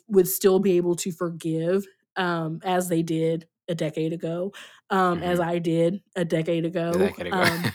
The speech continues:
Speaker 2: <laughs>
Speaker 1: a, a de-, a decade ago, or I guess more of a, yeah, I guess it's still, it's still a decade. We're almost, it's like fifteen, a decade and a half ago. It's
Speaker 2: Yeah.
Speaker 1: fifteen years ago.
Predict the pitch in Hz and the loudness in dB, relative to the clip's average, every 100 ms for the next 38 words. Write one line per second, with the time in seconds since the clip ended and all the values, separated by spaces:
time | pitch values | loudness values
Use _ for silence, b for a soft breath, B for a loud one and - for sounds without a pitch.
0 | - - - 196 208 208 202 196 170 180 | -4 -4 0 4 6 6 6 4 4 2
1 | 190 175 180 175 175 180 175 180 196 180 | 4 4 4 4 4 2 2 4 4 4
2 | 170 180 247 247 226 185 165 175 165 170 | 0 -2 0 0 -2 -4 -4 -2 -2 -4
3 | 165 180 165 156 151 151 160 160 165 165 | -2 0 0 -2 -6 -6 -4 -6 -6 -8
4 | 160 - _ 156 - 156 170 160 175 170 | -10 -14 _ -18 -14 -12 -10 -6 -4 -4
5 | 175 185 190 180 165 160 180 160 165 165 | -4 0 2 2 0 -2 -6 -6 -8 -10
6 | 165 170 165 175 165 170 - 175 170 160 | -8 -10 -10 -10 -6 -6 -6 -8 -8 -10
7 | 175 156 160 | -8 -8 -8